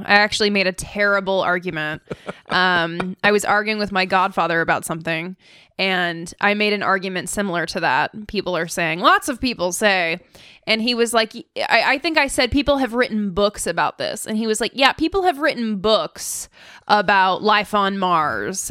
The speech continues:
Speaker 1: and
Speaker 2: Wow.
Speaker 1: all this stuff." And I was, like, laughing hysterically because I made a terrible argument.
Speaker 2: Do you ever, do you ever catch yourself dumbing down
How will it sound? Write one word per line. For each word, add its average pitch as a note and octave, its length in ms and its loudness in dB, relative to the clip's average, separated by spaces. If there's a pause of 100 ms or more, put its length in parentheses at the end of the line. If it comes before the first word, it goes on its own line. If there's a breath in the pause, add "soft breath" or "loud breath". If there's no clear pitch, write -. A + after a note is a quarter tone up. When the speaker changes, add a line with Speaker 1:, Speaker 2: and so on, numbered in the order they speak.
Speaker 1:
and G#2+ 640 2
Speaker 2:
Wow. F#3+ 100 -2
Speaker 1:
all G#3 200 4
this G3+ 160 0
stuff." F3 400 0
And G#3 80 4
I A3 100 2
was, A3 240 0
like, G#3+ 220 0
laughing A3 880 0
hysterically G3+ 680 0
because F3+ 320 -4
I F3 460 2 (360 soft breath)
made F3+ 220 -2
a F3 40 -6
terrible G#3+ 300 -2
argument. - 480 -4
Speaker 2:
Do F3 120 0
you A#3 80 8
ever, A3 480 2 (1040)
do D3 140 0
you A#3 60 6
ever B3+ 140 2
catch - 240 2
yourself F3 360 4
dumbing D#3 500 4
down D3 420 4